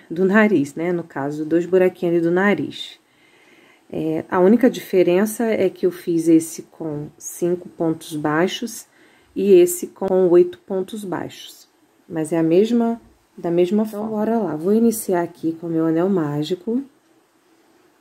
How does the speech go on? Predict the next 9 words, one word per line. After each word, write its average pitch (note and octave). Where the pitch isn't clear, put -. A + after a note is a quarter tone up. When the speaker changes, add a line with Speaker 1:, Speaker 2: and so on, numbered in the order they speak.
Speaker 1:
Dentro G#3+
aqui F#3
dessa, D#3
desse E3
anel D#3
mágico, F3+
eu D#3+
vou E3
colocar E3+